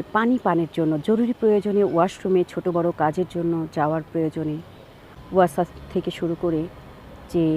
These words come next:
সেবাদানকারী প্রতিষ্ঠানগুলো রয়েছে, তাদের কাছে আশা করব তারা চলতি পথে পানি পানের জন্য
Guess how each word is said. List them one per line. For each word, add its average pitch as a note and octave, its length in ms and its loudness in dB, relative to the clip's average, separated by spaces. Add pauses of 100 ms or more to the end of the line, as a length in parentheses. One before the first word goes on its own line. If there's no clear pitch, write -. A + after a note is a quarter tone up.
(680)
সেবাদানকারী G#3+ 800 4
প্রতিষ্ঠানগুলো E3+ 720 0
রয়েছে, D#3 380 -2 (1000)
তাদের F#3 220 0
কাছে F3+ 260 -2
আশা D#3+ 180 -2
করব F3 260 -4 (560)
তারা D#3+ 160 2
চলতি F#3+ 420 -2
পথে D#3 360 -2 (300)
পানি F3+ 300 2
পানের D#3+ 240 0 (100)
জন্য D#3 200 -2